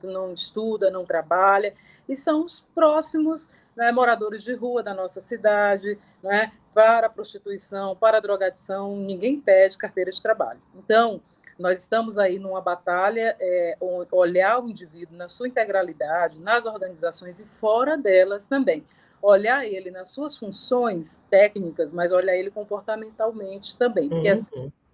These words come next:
Speaker 1: nós estamos falando de um indivíduo integral, que é o que a gente
Speaker 2: Perfeito,
Speaker 1: quer, né?
Speaker 2: perfeito.
Speaker 1: Um indivíduo mais equilibrado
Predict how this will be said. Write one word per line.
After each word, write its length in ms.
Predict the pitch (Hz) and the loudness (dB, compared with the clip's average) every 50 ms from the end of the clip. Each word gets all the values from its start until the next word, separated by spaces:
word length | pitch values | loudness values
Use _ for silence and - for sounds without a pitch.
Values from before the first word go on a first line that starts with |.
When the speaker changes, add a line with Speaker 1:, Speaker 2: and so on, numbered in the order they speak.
| _ - | _ 0
Speaker 1:
nós 100 | 214 214 | 0 2
estamos 420 | - - 226 220 226 226 - - _ | 2 0 -2 -2 -2 -6 -10 -14 _
falando 440 | - 240 233 220 202 208 214 220 240 | -2 0 2 2 2 0 -2 -4 -6
de 120 | 220 240 | -4 -2
um 20 | 254 | -2
indivíduo 560 | 254 247 247 247 208 208 226 247 233 269 277 | -2 0 -2 -4 -4 -6 -6 -6 -4 0 2
integral, 640 | 277 277 277 330 370 339 349 330 277 254 254 - - _ _ _ _ _ | 2 4 4 4 4 6 6 6 6 6 4 0 -4 _ _ _ _ _
que 120 | - 381 | -2 2
é 80 | 392 339 | 4 4
o 100 | 320 320 | 4 4
que 120 | - - 359 | 2 0 0
a 80 | 359 | 2
gente 300 | 254 277 294 - - _ | 2 0 0 -4 -8 _
Speaker 2:
Perfeito, 200 | _ - 254 247 | _ -2 0 4
Speaker 1:
quer, 140 | 262 262 262 | 4 4 4
né? 100 | 185 - | 2 -2
Speaker 2:
perfeito. 240 | 180 196 - _ _ | -6 -8 -12 _ _
Speaker 1:
Um 320 | _ _ _ _ _ _ | _ _ _ _ _ _
indivíduo 260 | _ _ 302 269 277 | _ _ -14 -8 -6
mais 180 | 294 302 302 285 | -4 -4 -4 -6
equilibrado 600 | 302 302 - 294 302 277 240 226 220 208 - - | -8 -8 -8 -8 -6 -4 -2 0 0 0 0 -2